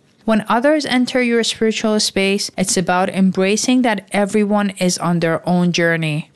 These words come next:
They might connect in ways different from yours, and that's perfectly fine. It is understanding that each person's spiritual map is unique. You respect their belief and practices,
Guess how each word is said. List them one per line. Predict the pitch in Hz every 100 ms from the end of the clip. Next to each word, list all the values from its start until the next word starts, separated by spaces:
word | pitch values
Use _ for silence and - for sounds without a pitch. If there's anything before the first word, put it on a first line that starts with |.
| -
They | 196
might | 196 233 294
connect | - 254 185 190
in | 196 180
ways | 165 165 185 180
different | 202 - 190 175
from | - 165 160
yours, | 151 151 151 - -
and | 233 208
that's | 185 180 -
perfectly | - 190 185 185 180 180
fine. | 180 - 156 151 151 - -
It | 196
is | 196 196
understanding | 202 202 208 - 190 185 202 208
that | 202 190 -
each | 208 226 -
person's | - 208 208 - 196 190 180
spiritual | - 180 202 - 247
map | 233 190 175 -
is | - 165 165
unique. | 156 160 160 151 _ _ _ -
You | 208
respect | 196 196 - 233 240 -
their | 226
belief | 190 190 196 208 214
and | 190
practices, | - 202 220 - 180 - 160 156